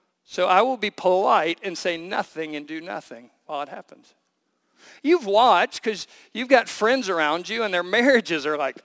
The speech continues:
ugly. I mean, they're uncomfortable to be around because all the time, and they don't even, they don't even care that you're standing in front of them. And so,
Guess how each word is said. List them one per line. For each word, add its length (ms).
ugly. 460
I 60
mean, 140
they're 160
uncomfortable 680
to 80
be 160
around 340
because 220
all 120
the 80
time, 220
and 80
they 80
don't 140
even, 200
they 80
don't 120
even 120
care 340
that 140
you're 100
standing 360
in 60
front 280
of 60
them. 200
And 120
so, 440